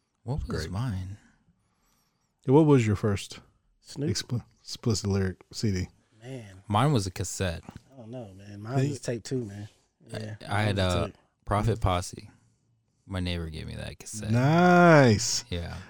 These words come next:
Speaker 2: Nice.
Speaker 1: I remember that.
Speaker 2: That's a
Speaker 1: Orange
Speaker 2: good one.
Speaker 1: Mound.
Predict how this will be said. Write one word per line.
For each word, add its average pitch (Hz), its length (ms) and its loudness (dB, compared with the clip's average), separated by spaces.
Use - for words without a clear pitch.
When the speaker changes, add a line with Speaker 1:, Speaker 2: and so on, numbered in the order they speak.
Speaker 2:
Nice. 139 880 8
Speaker 1:
I 92 40 -2
remember 87 360 -4
that. 80 180 -10
Speaker 2:
That's 156 160 2
a 147 40 8
Speaker 1:
Orange 123 120 8
Speaker 2:
good 165 100 8
one. 104 80 6
Speaker 1:
Mound. 87 300 0